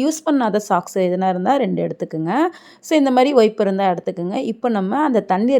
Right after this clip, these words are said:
ரெண்டு சாக்ஸுமே நல்லா முக்குனதுக்கப்புறம் வந்து நல்லா பிழிஞ்சு எடுத்துங்க. கொஞ்சம் கூட தண்ணி இருக்கக்கூடாது, ஆனா ஈரப்பதம் மட்டும் இருக்கணும் அந்த சாக்ஸ்ல. இப்போ மேல் பகுதியில இந்த இடத்துல எங்கெல்லாம் வந்து ஒட்டறை வந்து அதிகமா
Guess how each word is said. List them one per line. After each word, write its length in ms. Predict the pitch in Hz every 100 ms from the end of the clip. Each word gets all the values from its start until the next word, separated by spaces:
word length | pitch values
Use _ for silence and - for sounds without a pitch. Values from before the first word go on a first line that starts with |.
| 196
ரெண்டு 200 | 202 240 226
சாக்ஸுமே 340 | 214 - 185 240 190
நல்லா 220 | 185 247 202
முக்குனதுக்கப்புறம் 720 | 190 254 233 196 180 196 185
வந்து 220 | 165 175 330 359 - - - _ 277
நல்லா 160 | 302 320
பிழிஞ்சு 320 | 302 302 277 233
எடுத்துங்க. 300 | 196 190 196
கொஞ்சம் 200 | 233 214
கூட 100 | 214 247
தண்ணி 180 | 208 202
இருக்கக்கூடாது, 380 | 196 196 185 269
ஆனா 100 | 240 220
ஈரப்பதம் 360 | 202 202 190 185
மட்டும் 180 | 170 175
இருக்கணும் 240 | 170 170
அந்த 120 | 165 -
சாக்ஸ்ல. 360 | 165 - 175 180 208 - _ _ 285
இப்போ 160 | - 277
மேல் 200 | 269 277 233
பகுதியில 320 | 202 202 208
இந்த 120 | 254 254
இடத்துல 260 | 226 220 220
எங்கெல்லாம் 340 | 226 226 247 247
வந்து 180 | 233 220
ஒட்டறை 240 | 196 233 214
வந்து 180 | 196 214
அதிகமா 260 | 170 185